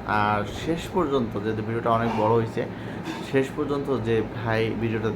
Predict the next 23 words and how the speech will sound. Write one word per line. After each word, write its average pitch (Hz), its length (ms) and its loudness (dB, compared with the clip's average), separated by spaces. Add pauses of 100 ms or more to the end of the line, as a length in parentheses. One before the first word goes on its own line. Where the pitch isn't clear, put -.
দেখছেন, 120 520 0 (340)
অবশ্যই 113 480 -4
তাকে 107 260 -2
ধন্যবাদ 113 400 2
জানাই 107 260 0 (360)
আমার 101 280 -2 (880)
অন্তরের 107 420 2
অন্তরস্থল 110 680 0
থেকে। 113 280 0
আর 107 200 0
যারা 104 160 2
আমাকে 107 220 0
সাপোর্ট 107 400 -4 (100)
করেন, 110 240 2 (140)
ভালোবাসেন, 107 580 0 (120)
সবাইকে 107 460 0 (600)
আন্তরিক 104 340 0 (120)
শুভেচ্ছা। 107 400 -2 (320)
তো 104 300 -2
এটা 120 160 2
ছিল 131 180 -4
আজকে 131 240 -2
বিষয়। 110 380 -2